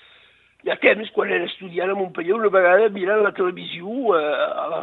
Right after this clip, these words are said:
ciutat universitària, va, va, vaig escoltar un, una entrevista de Willy Brandt. Willy Brandt, sé pas si, eh, si al dia d'avui molta gent sap qui és en Willy Brandt. En Willy Brandt va ser un canceller alemany, eh, dels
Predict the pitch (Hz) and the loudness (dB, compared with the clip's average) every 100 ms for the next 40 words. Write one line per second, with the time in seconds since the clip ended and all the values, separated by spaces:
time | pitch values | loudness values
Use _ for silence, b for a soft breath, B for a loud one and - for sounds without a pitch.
0 | - 175 202 160 190 180 180 - 170 202 | -8 -8 -8 -6 -10 -6 -6 -8 -12 -4
1 | 226 285 240 185 175 190 185 B B B | -2 -2 -2 -2 2 2 0 B B B
2 | _ 202 240 - 202 202 254 247 214 208 | _ -4 -4 -6 -10 2 4 6 2 -2
3 | 202 214 233 214 190 208 277 240 208 214 | -4 -2 -4 -2 -4 -4 -6 -6 -6 -4
4 | 233 196 175 165 143 _ - 170 160 233 | -6 -6 -2 -2 -2 _ -20 -18 -6 -4
5 | 220 202 196 196 - 185 156 b b b | -4 -6 -4 -4 -4 -16 -16 b b b
6 | b _ - 185 170 156 151 - 196 190 | b _ -6 -2 0 -2 -8 -8 -6 -4
7 | 220 220 175 185 226 185 180 - - 202 | -4 -4 -6 -6 -8 -2 -2 -2 -4 -4
8 | 185 170 175 185 190 175 160 156 147 156 | -2 -8 -8 -4 -4 -4 -8 -10 -10 -4
9 | 214 262 _ _ _ 180 190 220 320 247 | -4 -4 _ _ _ -12 -6 0 0 -2
10 | 190 277 233 - - 226 - 220 214 214 | -2 -2 -4 0 0 0 -6 -2 4 4
11 | 175 170 160 226 302 _ _ 165 208 220 | 4 -2 -2 -4 -10 _ _ -8 -8 -8
12 | 143 | -12